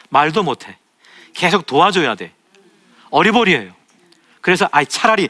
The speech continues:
내가 하는 게 낫겠다." 우스갯소리지만 뼈 있는 이야기였습니다. 왜냐하면 엠케이들은 이미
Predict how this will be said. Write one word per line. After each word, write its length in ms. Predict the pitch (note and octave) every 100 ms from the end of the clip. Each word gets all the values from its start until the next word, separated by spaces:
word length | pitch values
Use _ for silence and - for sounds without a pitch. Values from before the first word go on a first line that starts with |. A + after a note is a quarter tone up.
| -
내가 240 | D3 F#3+ G#3
하는 160 | G#3
게 80 | G3+
낫겠다." 400 | E3 B2 B2 G2+ - _ _ - _ _ _ _ _ _ _ _
우스갯소리지만 960 | D3 D#3+ - B3 A3+ G#3+ D#3 C#3 F3 A2 - _ -
뼈 140 | B3
있는 240 | A#3+ A#3 G#3
이야기였습니다. 760 | B2+ B2+ A#2 G2+ - F#2 F2 _ - - -
왜냐하면 420 | D3+ D#3+ E3+ G3 A3 _ _ _ _ _ _ -
엠케이들은 680 | F#3+ G#3 A#3+ G3 A#2+ C#3+ F3+ _ - _
이미 380 | A#3 B3 A#3 B2